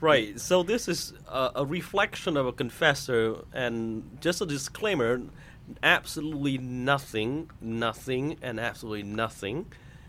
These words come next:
in regard to the nature of confession is revealed. This is simply a reflection of a confessor, of a priest who has the privilege of listening to, uh, to his people and sharing with them the journey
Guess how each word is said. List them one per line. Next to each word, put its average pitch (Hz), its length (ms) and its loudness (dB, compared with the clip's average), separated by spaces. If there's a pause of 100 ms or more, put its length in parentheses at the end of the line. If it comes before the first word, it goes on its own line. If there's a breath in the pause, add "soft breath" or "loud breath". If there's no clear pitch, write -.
(200 loud breath)
in 113 180 -8
regard 117 420 2
to 113 280 -4
the 107 100 -4
nature 135 680 2
of - 260 -4
confession 120 1000 -4
is 117 280 -6
revealed. 113 440 -2 (320 loud breath)
This 139 180 -2
is 139 100 -2
simply 151 580 -4
a 135 80 -2
reflection 131 1120 -4
of 107 380 0
a - 60 -8
confessor, 113 720 -6 (280 loud breath)
of 117 100 -6
a 113 60 0
priest 127 540 -6
who 123 140 -2
has 139 520 -2
the 120 120 -8
privilege 127 680 -2 (480 loud breath)
of 113 140 -8
listening 127 480 0
to, 107 500 -2 (480 loud breath)
uh, 107 360 -4 (480)
to 139 100 -2
his 139 240 0
people 101 640 -6
and 107 180 -6
sharing 135 460 2
with 117 180 -2
them 110 220 -2
the 107 80 -4
journey 123 500 0